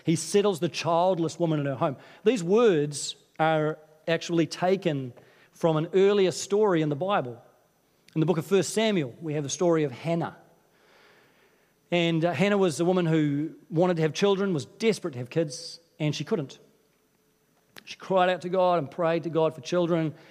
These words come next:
and she was mocked for it by another woman, which was tragic. And Hannah cries out to God, and eventually God gives her a son, and he becomes the prophet Samuel. And as Hannah then turns around and says, "Thank you, God, for this incredible gift," she says exactly these words.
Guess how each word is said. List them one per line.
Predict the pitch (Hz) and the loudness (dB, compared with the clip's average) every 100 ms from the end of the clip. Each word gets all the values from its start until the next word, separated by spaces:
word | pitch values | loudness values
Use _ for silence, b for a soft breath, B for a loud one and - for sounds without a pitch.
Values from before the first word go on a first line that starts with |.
| B | B
and | 156 | -4
she | 151 | 0
was | 160 123 | -2 0
mocked | 135 165 165 - | 2 0 0 -8
for | 180 180 | 0 0
it | 175 | 0
by | 151 139 | -2 -4
another | 139 160 170 | -2 0 0
woman, | 160 170 175 | 0 0 -2
which | 135 139 | -4 -8
was | 120 - | -14 -12
tragic. | - 175 151 151 - B B B B | -4 -2 -2 -4 -10 B B B B
And | 165 160 151 147 - | -2 0 -2 -6 -4
Hannah | 160 185 | 0 0
cries | 170 233 240 220 | 0 2 4 2
out | 208 | 0
to | |
God, | 165 175 | 2 2
and | 160 | 0
eventually | 139 165 240 226 208 165 | -2 0 0 0 2 2
God | 143 175 202 190 143 113 | 2 2 4 2 0 0
gives | 190 160 | 0 2
her | 185 175 | 2 2
a | 147 | 0
son, | - - 160 143 120 - B B - | -8 -6 -4 -4 -6 -14 B B 0
and | 156 | 2
he | |
becomes | 170 - 160 190 165 | 0 -2 -2 0 0
the | 117 | -2
prophet | - 185 165 | 0 -2 -2
Samuel. | - 165 151 123 107 - b b b b b b b b b _ | -6 -4 -4 -6 -12 -20 b b b b b b b b b _
And | 190 180 175 | 0 2 2
as | 185 160 | 0 2
Hannah | 185 220 | 2 2
then | 214 190 | 2 0
turns | - 196 165 | 0 0 2
around | 170 170 | 2 0
and | 147 | -2
says, | 147 - | -6 -2
"Thank | 190 185 | -2 -2
you, | 147 | -2
God, | 160 185 147 117 | 0 2 0 -4
for | 143 | -10
this | 139 | -8
incredible | 139 180 143 120 | -6 -2 -4 -2
gift," | 185 165 - - - | 0 0 -4 -16 -10
she | - 180 160 156 | 0 0 0 -4
says | 143 190 214 233 190 | -2 0 2 0 -4
exactly | 160 131 170 170 | -2 0 0 -2
these | 160 151 | -2 0
words. | 170 247 127 - | -2 -4 -8 -14